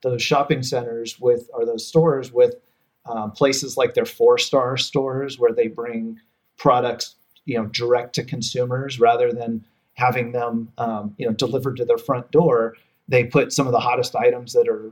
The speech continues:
you know, trending on their, um, their web-based portals into brick and mortar where people, you know, want immediate, uh, uh, gratification. They wanna pick it up. You know, they can't wait the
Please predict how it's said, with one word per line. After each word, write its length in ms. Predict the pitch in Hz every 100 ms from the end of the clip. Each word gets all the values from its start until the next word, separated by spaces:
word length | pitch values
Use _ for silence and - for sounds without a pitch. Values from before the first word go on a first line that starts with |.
| -
you 140 | 123
know, 100 | 107
trending 540 | 104 - 127 127 123 123
on 300 | 123 120 117
their, 320 | 113 110 107 _ 120
um, 240 | 107 95 _ _
their 100 | -
web-based 560 | 107 139 151 127 113 -
portals 480 | 127 117 113 104 - _ _ _ -
into 200 | 156 151
brick 300 | 127 151 -
and 100 | 120
mortar 460 | 120 143 107 - -
where 120 | 117
people, 560 | - 139 127 123 117 -
you 100 | 120
know, 160 | 110 110 120
want 240 | 120 127 117
immediate, 520 | 110 131 127 117 _ _
uh, 280 | 113 107 - _ _ _ _ _ _
uh, 140 | 120 117
gratification. 880 | 117 143 139 123 - 139 135 107
They 60 | 101
wanna 160 | 110 107
pick 260 | - -
it 80 | 120
up. 200 | 117 -
You 120 | 120
know, 80 | 113
they 80 | 107
can't 300 | - 127 120
wait 220 | 120 127
the 240 | 117 107